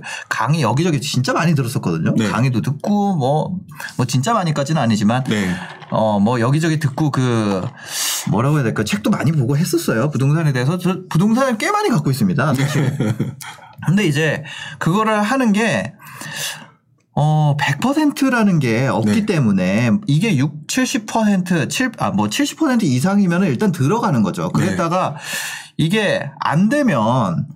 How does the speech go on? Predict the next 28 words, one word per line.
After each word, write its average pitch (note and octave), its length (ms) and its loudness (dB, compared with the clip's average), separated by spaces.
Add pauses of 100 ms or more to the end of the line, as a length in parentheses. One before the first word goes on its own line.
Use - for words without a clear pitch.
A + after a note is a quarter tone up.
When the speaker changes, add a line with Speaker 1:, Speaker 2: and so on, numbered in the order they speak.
Speaker 1:
안 C#3+ 240 2
되면 A3+ 300 2
걔가 C3 240 0
못난이가 F3+ 500 2
되는 B2 220 2
거고, C3+ 160 0
거기서 D3+ 440 2
아, G#2+ 260 0
얘가 A#2 200 0
왜 G#2+ 140 0
안 C#3+ 160 2
됐는지 D3 300 2
하고 C#3 220 2
배우는 C#3+ 440 2
거고. D2+ 400 -4 (640)
그쵸? - 440 -2
Speaker 2:
네. F#2 260 0 (140)
Speaker 1:
왜 G3+ 140 0
그래서 B3 360 0
이제 D#3+ 600 0
그렇게 A#3 320 0
하다 C#4+ 260 0
보니까 A3 400 2
이제 D#3+ 420 0
다주택이 D3 580 0
된 A2+ 140 2
거지. G#2 540 0 (480)
뭐, B2 520 2